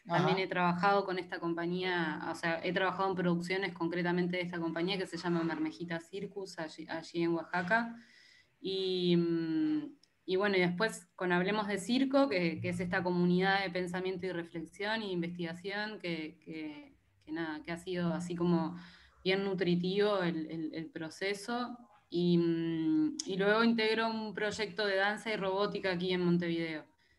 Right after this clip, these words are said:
Speaker 1: que se llama
Speaker 2: Nada más.
Speaker 1: Back to Back.
Speaker 2: Nada más.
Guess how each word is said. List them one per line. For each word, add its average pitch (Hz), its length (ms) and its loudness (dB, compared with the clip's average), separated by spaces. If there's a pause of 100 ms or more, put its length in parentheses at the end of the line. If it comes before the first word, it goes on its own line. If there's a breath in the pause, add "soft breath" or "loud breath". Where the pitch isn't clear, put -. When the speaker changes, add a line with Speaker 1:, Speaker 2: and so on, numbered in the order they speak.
(140)
Speaker 1:
que 170 120 -12
se 160 100 -10
llama 170 280 4
Speaker 2:
Nada 220 160 8
más. 190 200 4
Speaker 1:
Back - 100 -20
to 180 100 -6
Back. - 260 -6 (920)
Speaker 2:
Nada 196 220 6
más. 175 540 2